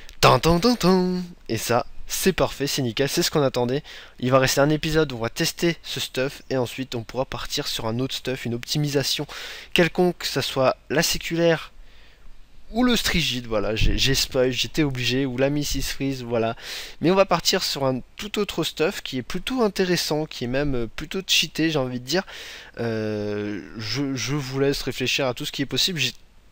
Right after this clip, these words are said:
au total quatre idées d'optimisation qui viennent à moi, donc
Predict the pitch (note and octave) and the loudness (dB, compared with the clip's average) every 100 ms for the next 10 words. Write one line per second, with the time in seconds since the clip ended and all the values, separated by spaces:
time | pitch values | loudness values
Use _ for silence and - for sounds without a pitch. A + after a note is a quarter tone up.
0 | - - - - E3+ F3+ G#3 F#3+ A3 G#3+ | -12 -10 -6 -2 0 2 2 4 4 4
1 | - F3 F3+ D#3+ C#3 D#3 C#3+ C#3 - E3 | 2 0 2 0 -2 -4 0 0 2 -2
2 | E3 - - - - - F#3+ F#3 C#3+ D3 | -4 -10 -14 -14 -8 2 4 6 4 2
3 | D3+ D#3 D#3 | 0 -2 -4